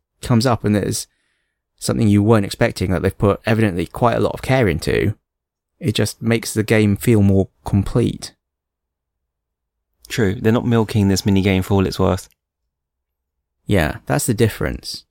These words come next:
Speaker 1: They're not trying to shove it in your face. Well, I guess they are shoving it in your face. They're like, "Well, we made this safe cracking thing. We better make sure they experience it at least once." Ugh. But, you know, at least it's not tackily done.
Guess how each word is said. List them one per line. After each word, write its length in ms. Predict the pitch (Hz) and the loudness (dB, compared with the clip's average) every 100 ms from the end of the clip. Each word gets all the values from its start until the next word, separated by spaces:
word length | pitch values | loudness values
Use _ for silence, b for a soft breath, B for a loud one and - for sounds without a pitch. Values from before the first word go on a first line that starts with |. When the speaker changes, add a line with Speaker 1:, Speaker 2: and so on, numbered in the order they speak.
| _ | _
Speaker 1:
They're 120 | 107 | -2
not 160 | 104 - | -2 -2
trying 160 | 110 | 0
to 40 | 95 | 0
shove 280 | - 107 98 | 0 0 0
it 40 | |
in 60 | 98 | -2
your 100 | 92 | -2
face. 340 | 92 85 - | 0 -2 0
Well, 100 | 113 | 0
I 80 | 151 | 0
guess 120 | 196 | 0
they 100 | 160 | 2
are 120 | 160 | 2
shoving 240 | - 104 107 | 0 0 0
it 60 | |
in 40 | 104 | -2
your 100 | 98 | 0
face. 280 | - - | -2 -2
They're 100 | - | 0
like, 120 | 104 110 | 0 2
"Well, 120 | 110 | 4
we 120 | 113 | 4
made 300 | 117 135 120 | 4 2 0
this 120 | 98 | -2
safe 180 | - 107 | 0 0
cracking 260 | 98 - - | 0 -6 -4
thing. 140 | 90 | -2
We 80 | 92 | 0
better 160 | 113 | 2
make 140 | 117 113 | 2 0
sure 100 | 107 | 0
they 100 | 95 | 0
experience 340 | - 117 104 | 0 0 0
it 60 | 71 | 0
at 80 | 110 | -2
least 180 | 107 | -2
once." 400 | 107 110 60 - - _ _ - | 2 2 0 -12 -16 _ _ 0
Ugh. 420 | 131 110 76 - _ _ _ _ _ _ _ _ _ | 2 2 -2 -6 _ _ _ _ _ _ _ _ _
But, 520 | - 107 - - - - _ _ - | 0 0 0 -4 -10 -12 _ _ -8
you 60 | - | -4
know, 80 | - | -2
at 140 | - | 0
least 160 | 117 - | 0 0
it's 100 | 104 | -2
not 160 | - _ _ _ _ _ _ _ _ _ _ _ _ | -4 _ _ _ _ _ _ _ _ _ _ _ _
tackily 460 | - 101 - 92 92 | -6 -4 -2 -2 -2
done. 420 | - 90 - - | -2 -2 -2 -6